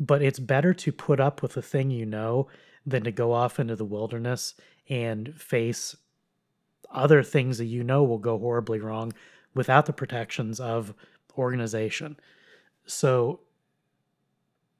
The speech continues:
it's never desirable to split. It's sometimes necessary.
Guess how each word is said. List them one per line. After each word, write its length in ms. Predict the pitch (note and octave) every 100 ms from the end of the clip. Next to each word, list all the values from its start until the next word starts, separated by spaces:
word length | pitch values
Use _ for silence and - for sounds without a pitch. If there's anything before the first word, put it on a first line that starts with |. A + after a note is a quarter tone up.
| _ _
it's 240 | - D3+ C3+
never 380 | C3 C#3+ F3
desirable 720 | C#3 B2 B2 B2+ B2 G#2+ G#2+
to 540 | G2+ - B2 A#2 A2+ G#2 _ -
split. 500 | - - B2 D3 - _ _ _ _ _ _ _ _
It's 220 | D3 C#3
sometimes 500 | D3 D3 D3 C#3 B2
necessary. 720 | A#2+ A#2+ - - D3+ D#3 D3+